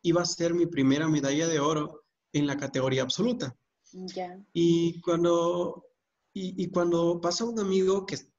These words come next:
Speaker 1: también estaba en competencia, mi, es, es un amigo colombiano, y me dice, "¿Sabes qué? Te falta una vuelta". Y en ese momento empiezo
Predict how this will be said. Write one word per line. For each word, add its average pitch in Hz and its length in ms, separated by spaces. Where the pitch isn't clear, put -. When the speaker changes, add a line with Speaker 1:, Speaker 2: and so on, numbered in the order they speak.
Speaker 1:
también 143 300
estaba 175 260
en 170 80
competencia, 165 560
mi, 135 240
es, 131 220
es 139 260
un 143 80
amigo 139 240
colombiano, 151 560
y 170 80
me 147 140
dice, 151 480
"¿Sabes 180 360
qué? 185 320
Te 151 100
falta 180 360
una 185 240
vuelta". 160 460
Y 139 120
en 147 80
ese 165 160
momento 185 600
empiezo 151 880